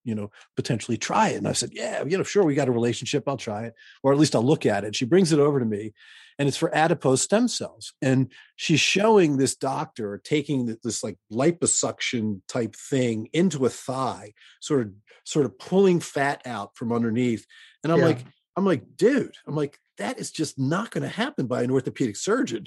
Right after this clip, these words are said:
Speaker 1: <laughs> I'm like,
Speaker 2: Yeah.
Speaker 1: "I'm sorry." I'm like, "That, that is just not visually attractive to me.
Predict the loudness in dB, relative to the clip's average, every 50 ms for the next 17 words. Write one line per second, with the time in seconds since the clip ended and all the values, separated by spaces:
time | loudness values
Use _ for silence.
0 | -12 -6 -6 -6 -4 -2 -4 -4 -2 0 2 2 2 0 -2 -6 -8 -4 -2 0
1 | 0 0 0 -2 -2 -2 -2 -2 0 0 -2 -2 -2 -6 -14 -14 -6 -4 -2 -2
2 | 0 0 -2 -2 -4 -6 -6 -6 -6 -6 -6 -6 -8 -6 -2 0 0 0 -2 -4
3 | -4 -4 -4 -4 -4 -4 -4 -6 -8 -10 -12 -12 -8 -4 -2 -2 0 -2 -2 -6